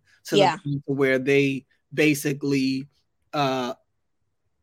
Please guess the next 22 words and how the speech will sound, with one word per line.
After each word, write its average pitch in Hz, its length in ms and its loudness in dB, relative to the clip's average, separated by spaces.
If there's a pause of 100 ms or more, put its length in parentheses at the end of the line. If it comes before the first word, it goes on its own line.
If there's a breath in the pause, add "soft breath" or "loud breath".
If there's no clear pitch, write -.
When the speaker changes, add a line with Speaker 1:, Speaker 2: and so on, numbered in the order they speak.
(200)
Speaker 1:
turn, 160 580 0
turn 175 240 0
away 151 280 2
from 151 180 -4
their 143 140 2
morals, 143 580 2
so 139 240 -2
to 131 100 -2
speak. 131 440 -2
You 165 120 0
know 147 160 0
what 143 100 2
I'm 143 120 -2
saying? 143 360 -2
They, 139 220 2
they 139 260 0
decide 139 480 -2
to 147 80 -6
be 139 380 0 (240 soft breath)
one 156 200 0
of 143 120 -4
these 151 280 0